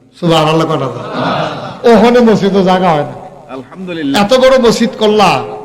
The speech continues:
Speaker 1: হ্যাবলা হগলে কইছে, "মজা মারছে, এত বড় মসজিদ হুজুরে কি কাজ শুরু করছে?" এত বড় মসজিদ করে গিয়ে তো,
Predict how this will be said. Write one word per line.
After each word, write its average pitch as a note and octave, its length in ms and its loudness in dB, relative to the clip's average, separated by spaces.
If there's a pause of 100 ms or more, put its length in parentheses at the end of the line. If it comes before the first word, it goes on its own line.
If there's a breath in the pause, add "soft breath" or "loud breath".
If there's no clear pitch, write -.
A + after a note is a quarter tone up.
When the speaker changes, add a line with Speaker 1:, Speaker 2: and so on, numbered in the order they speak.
(340)
Speaker 1:
হ্যাবলা F3 260 0
হগলে G3 420 4
কইছে, F3+ 240 0
"মজা D#3+ 320 0
মারছে, G3 300 -2
এত - 260 -4
বড় F#3+ 160 2
মসজিদ E3 280 0
হুজুরে F3+ 440 -2
কি A#3 260 -12
কাজ F#3+ 140 -8 (140)
শুরু F3 220 -6
করছে?" E3+ 380 -4 (560 loud breath)
এত - 280 -6
বড় F#3 160 4
মসজিদ E3 260 0 (100)
করে D#3+ 200 0
গিয়ে D#3+ 120 -2
তো, C#3+ 340 -12